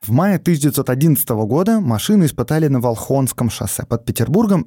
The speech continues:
и там она разогналась до девяносто одного с половиной километра в час. Уважаем. Потолок стандартных Руссобалтов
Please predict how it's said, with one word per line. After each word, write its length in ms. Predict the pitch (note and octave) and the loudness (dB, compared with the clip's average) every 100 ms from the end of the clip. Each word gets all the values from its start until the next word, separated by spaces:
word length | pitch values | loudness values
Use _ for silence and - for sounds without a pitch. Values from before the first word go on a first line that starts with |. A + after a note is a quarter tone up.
| - | -6
и 80 | |
там 240 | - C#3+ G3 | -4 0 2
она 120 | F#3 | 2
разогналась 580 | E3+ D3+ D#3 D3+ C#3 - | 0 -2 0 0 -2 -2
до 260 | C3+ F3 - | -2 -2 -4
девяносто 640 | - B2 D3+ D3+ D3+ - - - | -2 2 2 2 0 -4 -8 -4
одного 480 | A2 G2+ G2+ C3+ | -2 -2 -2 -2
с 80 | G#3 | -2
половиной 520 | - G#2 F#2+ C3 G3+ | -4 -4 0 2 2
километра 580 | E3 C3 G2+ G2+ A2+ A#2+ | 2 0 0 0 0 -4
в 80 | - | -6
час. 420 | - F2 - - - _ _ _ _ _ _ _ _ _ _ _ _ - | -6 -4 -6 -12 -20 _ _ _ _ _ _ _ _ _ _ _ _ -2
Уважаем. 720 | A#2 C#3+ C3+ F#2+ - F#2+ - _ _ _ - - G#2+ | 0 0 -2 -2 -4 -6 -10 _ _ _ -10 -8 -4
Потолок 480 | C#3+ B2 B2 F#3+ - | -2 0 0 0 0
стандартных 560 | - C3+ D3+ G3+ G3 | -2 0 0 0 0
Руссобалтов 580 | F3+ - C3 D3 G3+ G3 | -2 -2 -2 -2 0 -4